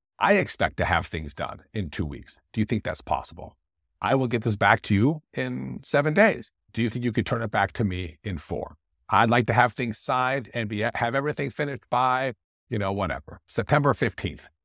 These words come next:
to be ready for my start date in July." So let's make sure that we're proactive with discussing the timelines that they have. But how long do they give you?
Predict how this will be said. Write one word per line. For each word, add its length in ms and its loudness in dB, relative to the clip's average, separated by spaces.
to 80 -4
be 100 2
ready 220 2
for 260 2
my 180 4
start 340 -2
date 360 -4
in 360 -8
July." 400 -6
So 300 2
let's 240 4
make 160 2
sure 140 -4
that 160 6
we're 100 2
proactive 680 2
with 180 -4
discussing 460 -6
the 120 -4
timelines 540 -2
that 180 -6
they 200 0
have. 280 -4
But 120 0
how 120 4
long 200 4
do 100 -2
they 180 -2
give 220 -8
you? 180 -6